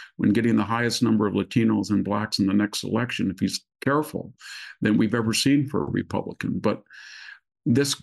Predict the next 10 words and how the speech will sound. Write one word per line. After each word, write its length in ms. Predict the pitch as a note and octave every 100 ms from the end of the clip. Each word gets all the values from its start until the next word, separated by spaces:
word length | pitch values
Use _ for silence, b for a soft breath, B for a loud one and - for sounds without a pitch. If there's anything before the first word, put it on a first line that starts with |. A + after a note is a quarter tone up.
| -
this 240 | C#3 -
wealthy 500 | A#2+ B2+ D#3+ F3 C#3
group 420 | - C3+ D#3+ A2
w-, 180 | A#2+ A#2
hasn't 300 | C#3 D3+ D3+
really 240 | D3 D3+ C3+
been 180 | C#3
examined. 760 | C3 B2 A#2+ A#2 D3+ G2 - -
And 480 | A#2 G#2 G#2+ G#2+ -
w-, 280 | - C3+